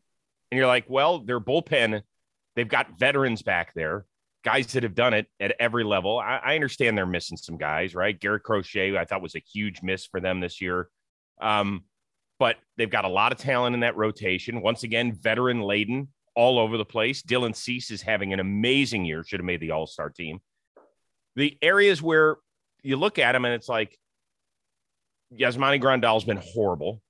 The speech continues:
and isn't healthy. And then at second base, that, that's the only, those are the only areas where you would seemingly add a little bit, okay? And I don't think you need to add a ton at those sort of places. What you need to add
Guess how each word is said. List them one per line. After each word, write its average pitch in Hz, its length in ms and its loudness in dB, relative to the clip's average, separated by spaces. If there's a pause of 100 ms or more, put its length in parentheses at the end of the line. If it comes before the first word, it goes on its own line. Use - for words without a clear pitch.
(540)
and 104 120 0
isn't 110 200 0
healthy. 90 540 -6 (360)
And 147 160 -2
then 165 80 2
at 170 100 -4
second 156 380 -2
base, 175 500 0 (760)
that, 131 260 -2
that's 143 240 -2
the 175 160 -4
only, 180 300 -2
those 247 340 2
are 254 80 -12
the 233 220 -4
only 208 340 2
areas 170 340 4
where 127 160 -2
you 139 180 -6
would 127 220 -4 (560)
seemingly 170 640 -2
add 123 220 2
a 107 60 2
little 80 240 -8
bit, - 200 -12 (220)
okay? 151 460 -2 (320)
And 160 120 -2
I 214 80 4
don't 233 240 2
think 180 220 -6
you 170 60 -2
need 156 180 2
to 131 100 2
add 131 200 2
a 120 80 -2 (160)
ton 101 300 2 (280)
at 98 140 -4
those 92 200 -2
sort 87 200 -6
of - 60 -18
places. 73 420 -10 (580)
What 185 180 -6
you 208 80 -4
need 277 180 -2
to 262 180 0
add 139 420 2